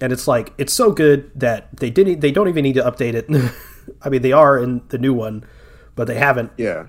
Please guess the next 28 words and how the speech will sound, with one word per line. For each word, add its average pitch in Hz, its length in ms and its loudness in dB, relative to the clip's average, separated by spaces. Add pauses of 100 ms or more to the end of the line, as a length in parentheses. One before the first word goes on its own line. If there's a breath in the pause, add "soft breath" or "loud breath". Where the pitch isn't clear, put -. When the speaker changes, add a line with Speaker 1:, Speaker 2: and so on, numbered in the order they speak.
Speaker 1:
I 131 100 -2
mean, 123 140 0
except 117 240 -2
for 135 100 -4
the 117 60 -2
yellow 113 220 -4
gloves 110 320 -4
and 98 240 -10 (380)
Ragnarok. 104 520 -6 (1500)
But, 110 140 -6
uh, 98 480 -8 (320)
that's 127 220 -4
pretty 107 220 -10
much 95 160 -12
it. 127 200 -6
<laughs> 160 60 -6
I 156 280 4
mean, 202 200 6
that's - 200 -2
pretty, 240 180 2 (340 loud breath)
that's 151 160 0
pretty 156 220 0
much 131 220 0
it. 143 160 0
I 131 100 2
mean, 131 160 0
'cause, 135 220 0
and 123 440 -4